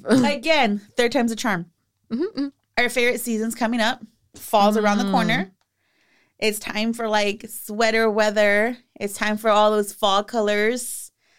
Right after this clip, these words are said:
Speaker 2: I love
Speaker 1: I'm
Speaker 2: fucking fall.
Speaker 1: cheesing.
Speaker 2: I love fall. I
Speaker 1: I
Speaker 2: already,
Speaker 1: love fall.
Speaker 2: I already have, like, my Halloween decorations out, but honestly, they're not even decorations. They're literally my decor at the house right now. <laughs>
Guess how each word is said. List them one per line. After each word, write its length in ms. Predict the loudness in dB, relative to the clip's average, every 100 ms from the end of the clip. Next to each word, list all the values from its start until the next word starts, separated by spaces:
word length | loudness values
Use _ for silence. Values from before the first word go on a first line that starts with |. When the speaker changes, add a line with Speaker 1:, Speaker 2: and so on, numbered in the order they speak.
| _
Speaker 2:
I 120 | 0 2
love 180 | 2 2
Speaker 1:
I'm 60 |
Speaker 2:
fucking 320 | 2 2 0 0
fall. 100 | 2
Speaker 1:
cheesing. 440 | 2 2 0 -2 -4
Speaker 2:
I 140 | 0
love 280 | 2 0 0
fall. 220 | 0 0
I 40 |
Speaker 1:
I 180 | 2 2
Speaker 2:
already, 240 | 2 -2 -8
Speaker 1:
love 340 | -6 -4 -6
fall. 360 | -6 -6 -6 -2
Speaker 2:
I 160 | 0 0
already 180 | 0
have, 300 | 0 0 0
like, 360 | 0 0 -2 -8
my 240 | -6 -4
Halloween 480 | -2 0 0 0 0
decorations 680 | -2 -4 -2 -2 -2 -4 -4
out, 300 | 0 0 0
but 180 | -2 -4
honestly, 580 | -2 -2 -2 -6 -6 -2
they're 120 | 0 0
not 160 | 0
even 240 | -2 -2 -2
decorations. 680 | -2 -2 -4 -4 -4 -4
They're 220 | -4 -4 -6
literally 420 | -6 -6 -4 -4
my 160 | -4 -6
decor 400 | -8 -4 0 2
at 160 | 0
the 80 | -2
house 280 | -4 -4 -4
right 120 | -6
now. 320 | -2 0 0
<laughs> 60 | -2